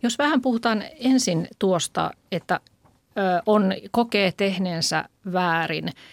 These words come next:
on tehnyt moraalisen rikkomuksen, joskus jopa rikoksen, siis selkeä teko, jota katuu. Niin, ö, Friedrich Nietzschehän on sanonut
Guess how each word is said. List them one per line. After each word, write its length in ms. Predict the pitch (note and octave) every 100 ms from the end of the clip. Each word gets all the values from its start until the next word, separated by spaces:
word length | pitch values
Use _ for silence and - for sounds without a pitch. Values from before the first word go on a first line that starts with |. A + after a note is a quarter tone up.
| -
on 100 | G3
tehnyt 240 | G3 F#3 F3+
moraalisen 760 | G3 G3+ E3 E3+ - E3 E3 - _ _ _ _ -
rikkomuksen, 960 | E3+ - - G#3 A#3 A#3 - B3+ B3 - - - _ - -
joskus 520 | F3 G3 - F3 -
jopa 280 | D#3 G3 G3 -
rikoksen, 600 | D4+ - - - - F3 -
siis 220 | - E3
selkeä 400 | - G#3+ F#3+ D#3+ -
teko, 340 | A3+ - - - _
jota 300 | - - F#3+ - _ _ _ _ _
katuu. 500 | F3 D#3+ - F2+ G2 - - - - -
Niin, 280 | - F3 F3
ö, 40 | F3 - F3+ F3 F3 D3+ -
Friedrich 440 | - D4+ C4 A#3 -
Nietzschehän 520 | C4 B3 - C3+ C#3
on 80 | D#3+
sanonut 460 | F#3 E3 D3+ D#3